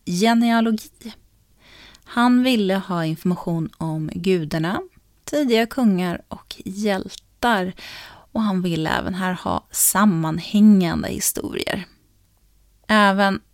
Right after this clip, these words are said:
var han intresserad av lokala kulter och kultutförande.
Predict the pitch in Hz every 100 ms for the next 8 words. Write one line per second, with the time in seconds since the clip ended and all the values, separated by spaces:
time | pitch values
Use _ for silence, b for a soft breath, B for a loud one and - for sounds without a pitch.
0 | _ 208 214 202 196 190 180 - - 185
1 | 180 - 165 160 - 190 - - 180 -
2 | - 233 208 - - - - - - 247
3 | 220 - - 208 196 - - 247 254 240
4 | 220 71 - -